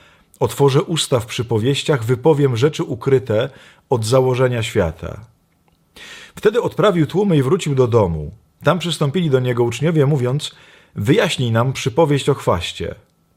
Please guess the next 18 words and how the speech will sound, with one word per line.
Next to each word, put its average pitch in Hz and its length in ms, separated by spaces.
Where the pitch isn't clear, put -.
On 120 140
odpowiedział: 104 640
„Tym, 208 160
który 196 220
sieje 185 280
dobre 156 300
nasienie, 160 380
jest 139 220
Syn 151 220
Człowieczy. 104 720
Rolą 131 360
jest 107 200
świat, 120 440
dobrym 135 440
nasieniem 143 460
są 135 360
synowie 139 420
królestwa, 101 720